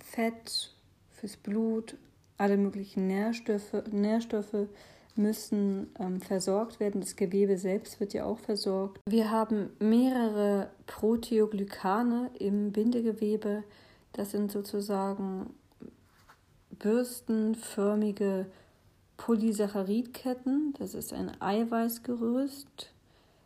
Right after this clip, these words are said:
das eine gewisse Stabilität und Wasserbindung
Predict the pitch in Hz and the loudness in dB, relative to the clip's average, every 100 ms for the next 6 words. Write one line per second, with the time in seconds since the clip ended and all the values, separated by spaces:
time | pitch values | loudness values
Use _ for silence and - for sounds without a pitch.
0 | _ - 202 202 - - 196 202 202 202 | _ 2 2 2 -2 -6 0 2 2 0
1 | 202 196 202 - 202 202 196 190 - 226 | -4 -4 -6 -4 -2 0 -2 -4 -2 0
2 | 254 - - - 196 190 - 233 240 226 | 0 -6 -10 -2 -2 0 0 0 0 0
3 | 208 202 196 196 190 190 196 | 2 4 4 2 0 -2 -6